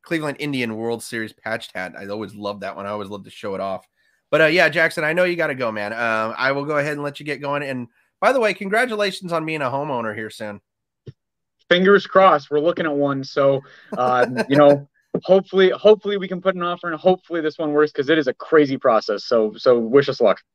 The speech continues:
Speaker 2: <laughs>
Speaker 1: Definitely. And, uh, I will, uh, talk with you next week, hopefully.
Speaker 2: Thanks so much. Appreciate it.
Speaker 1: Have a good night, man.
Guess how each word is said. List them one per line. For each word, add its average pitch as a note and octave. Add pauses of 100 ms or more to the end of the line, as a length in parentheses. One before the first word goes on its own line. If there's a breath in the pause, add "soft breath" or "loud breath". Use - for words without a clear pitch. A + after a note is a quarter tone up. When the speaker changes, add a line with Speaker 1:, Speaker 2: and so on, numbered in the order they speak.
(180)
Speaker 2:
<laughs> -
Speaker 1:
Definitely. C3+
And, B2+
uh, C3
I D#3
will, D#3+
uh, D3
talk E3
with E3+
you F3+
next F3
week, G3
hopefully. B2+ (480)
Speaker 2:
Thanks D#3
so E3+
much. D#3
Appreciate D3
it. - (440)
Speaker 1:
Have C#3
a -
good C#3
night, B2
man. A2